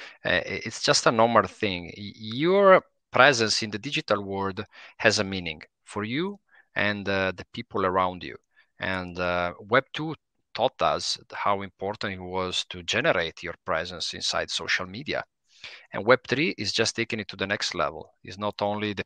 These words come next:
picture you post or the comments you make, but it's all the objects you own, the art you own and you collect, is,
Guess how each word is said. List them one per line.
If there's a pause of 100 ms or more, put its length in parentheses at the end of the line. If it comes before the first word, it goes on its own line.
picture
you
post (480)
or
the
comments
you
make, (100)
but
it's (100)
all
the
objects
you
own, (180)
the
art
you
own (100)
and
you
collect,
is,